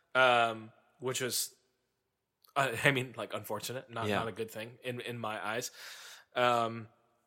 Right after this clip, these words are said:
Speaker 1: but also you have the fact that Honduras were literally, like, playing for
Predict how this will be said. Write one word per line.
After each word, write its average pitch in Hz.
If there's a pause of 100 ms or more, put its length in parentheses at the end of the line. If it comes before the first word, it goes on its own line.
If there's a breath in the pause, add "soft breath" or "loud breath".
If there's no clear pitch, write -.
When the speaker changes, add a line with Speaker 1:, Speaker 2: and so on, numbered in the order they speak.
(500)
Speaker 1:
but 151
also 135
you 120
have 120
the 104
fact 107
that 110
Honduras 107
were 113
literally, 101 (280)
like, 117
playing 123 (200)
for 113